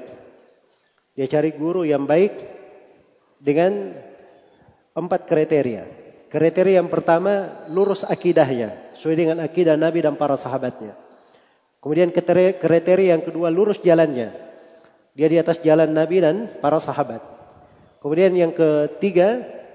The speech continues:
dia cari guru penasihat untuk dirinya, memang menghendaki kebaikan untuknya.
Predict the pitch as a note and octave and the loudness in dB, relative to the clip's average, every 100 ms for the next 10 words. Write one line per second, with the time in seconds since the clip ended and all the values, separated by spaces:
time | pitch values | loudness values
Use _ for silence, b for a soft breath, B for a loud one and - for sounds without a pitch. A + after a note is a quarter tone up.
0 | - - _ _ _ b b b - E3 | -20 -20 _ _ _ b b b -4 -2
1 | E3 F3 F#3+ F3 G3+ G#3+ G#3+ - F3+ F3 | 2 2 2 0 0 0 -2 -2 -2 0
2 | G#3+ G3 - F3+ F3 - F3 F3+ B2+ A#2 | 0 0 -2 -6 -6 -2 0 0 -2 -6
3 | C#3 E3+ F#3+ F3+ E3 E3 F3 F#3 F3 E3+ | -4 -2 -2 -2 0 0 0 -2 -6 0
4 | F#3+ F#3 D#3 D#3 E3 D#3 A#2 | 0 2 -2 -4 -8 -10 -12